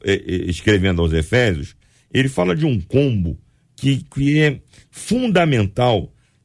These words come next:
pra que os nossos relacionamentos, é, sejam relacionamentos saudáveis. Ele fala no, nos versículos um ao, ao, ao quatro, ele fala de humildade, mansidão, longanimidade, paz e amor.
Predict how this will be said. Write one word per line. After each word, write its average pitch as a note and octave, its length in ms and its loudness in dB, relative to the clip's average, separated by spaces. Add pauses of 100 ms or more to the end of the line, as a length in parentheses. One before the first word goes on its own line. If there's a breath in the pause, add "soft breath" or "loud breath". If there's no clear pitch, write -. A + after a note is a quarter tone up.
pra C#3 160 0
que D3 300 -4
os C3+ 140 -4
nossos D3+ 320 -4
relacionamentos, C3 1000 -2 (280 soft breath)
é, - 140 0
sejam C3 380 0
relacionamentos B2 580 0
saudáveis. F2 560 0
Ele A#2+ 160 0
fala C3+ 260 0
no, A2+ 160 -6
nos G#2+ 180 -2
versículos G2 720 -2
um A2+ 320 2 (420 soft breath)
ao, F#2+ 240 2
ao, G2 100 0 (120)
ao G2+ 80 2
quatro, F2+ 440 0
ele G#2 80 -2
fala G2 300 0
de F2+ 240 -2
humildade, A2 800 0 (600)
mansidão, A2 920 0 (560)
longanimidade, A2 1200 0 (720)
paz F3+ 720 0 (140)
e D3 140 0
amor. G#2 480 -4